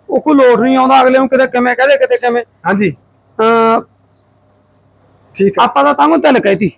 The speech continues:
Speaker 2: ਠੀਕ ਆ।
Speaker 1: ਠੀਕ ਆ ਗੱਲ?
Speaker 2: ਓਕੇ, ਓਕੇ।
Speaker 1: ਤੇ ਪਰ ਉਹ ਅੱਧਾ ਥਣ ਆ ਜੂ ਐਤਕੀ।
Speaker 2: ਠੀਕ ਆ ਜੀ।
Speaker 1: ਜਿਹੜਾ ਬੰਦਾ ਮਿਹਨਤ ਕਰੂਗਾ।
Speaker 2: ਠੀਕ ਆ ਜੀ, ਠੀਕ ਆ। ਲਓ ਭਰਾ।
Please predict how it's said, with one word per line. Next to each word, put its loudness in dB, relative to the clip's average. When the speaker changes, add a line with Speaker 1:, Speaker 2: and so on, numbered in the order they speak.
Speaker 2:
ਠੀਕ -2
ਆ। -4
Speaker 1:
ਠੀਕ -2
ਆ 4
ਗੱਲ? 2
Speaker 2:
ਓਕੇ, -4
ਓਕੇ। -6
Speaker 1:
ਤੇ 2
ਪਰ 0
ਉਹ 4
ਅੱਧਾ 2
ਥਣ 2
ਆ 4
ਜੂ 0
ਐਤਕੀ। -2
Speaker 2:
ਠੀਕ -2
ਆ 0
ਜੀ। -6
Speaker 1:
ਜਿਹੜਾ 0
ਬੰਦਾ 2
ਮਿਹਨਤ 0
ਕਰੂਗਾ। 0
Speaker 2:
ਠੀਕ -4
ਆ 0
ਜੀ, -10
ਠੀਕ -14
ਆ। -18
ਲਓ -2
ਭਰਾ। -2